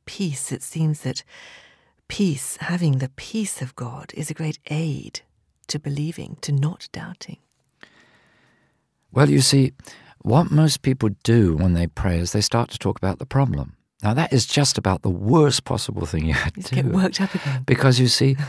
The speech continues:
Speaker 1: <laughs>
Speaker 2: um, what does the scripture say? "Give thanks in all circumstances, for this is the will of God for you in Christ Jesus."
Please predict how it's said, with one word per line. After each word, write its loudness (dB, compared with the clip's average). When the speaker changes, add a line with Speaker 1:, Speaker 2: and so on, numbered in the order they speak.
Speaker 1:
<laughs> -20
Speaker 2:
um, 2
what 2
does 0
the 0
scripture -4
say? 2
"Give 2
thanks 2
in 4
all 2
circumstances, -4
for -4
this 0
is -2
the -2
will 0
of -6
God -4
for -4
you 2
in 0
Christ -4
Jesus." -4